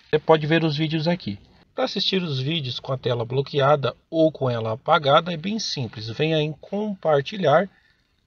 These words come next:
e acesse aqui o aplicativo que a gente baixou, o Flowtube. Clique nele,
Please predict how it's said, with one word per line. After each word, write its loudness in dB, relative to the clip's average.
e -2
acesse 0
aqui -4
o 6
aplicativo 0
que -8
a -2
gente -4
baixou, -2
o -8
Flowtube. -4
Clique -4
nele, 2